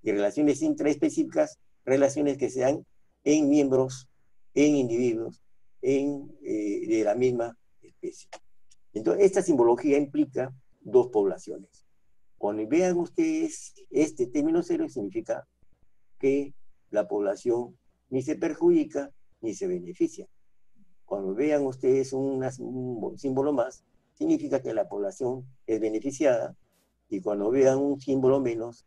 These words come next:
es que una de las poblaciones se ve perjudicada, ¿no? Entonces se plantean relaciones intraespecíficas en, en el caso de la competencia.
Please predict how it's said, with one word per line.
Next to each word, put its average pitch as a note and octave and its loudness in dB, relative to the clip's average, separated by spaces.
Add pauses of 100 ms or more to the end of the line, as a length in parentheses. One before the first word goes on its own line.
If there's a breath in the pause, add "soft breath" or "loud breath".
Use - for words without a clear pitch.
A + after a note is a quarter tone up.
es A2+ -4
que B2+ 4
una D#3+ 6
de C3 0
las B2 2
poblaciones - -2 (240)
se G#2+ -4
ve A2 -4 (300)
perjudicada, - -2 (400)
¿no? - -12 (340)
Entonces D3+ -2
se C3 -4
plantean D#3+ 0
relaciones D3 0
intraespecíficas C3+ -4 (380)
en, G2+ -8 (2250)
en A2 -2
el G2 0
caso - 0
de - 2
la G2 0
competencia. F3+ 2